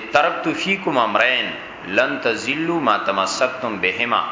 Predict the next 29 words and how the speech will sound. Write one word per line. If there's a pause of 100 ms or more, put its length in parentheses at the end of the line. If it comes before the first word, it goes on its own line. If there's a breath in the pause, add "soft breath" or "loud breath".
(300)
کتاب
الله
و
سنت
رسوله.» (960)
ززم (520)
دو
شی
نه
درکې
پریدم، (360)
یو (140)
د (180)
الله
کتاب (580)
او (220)
دویم (100)
د
پیغمبر
سنت. (840)
نو (480)
دا (120)
دو
شی
نو
باندې
چې
منګولې
لګولې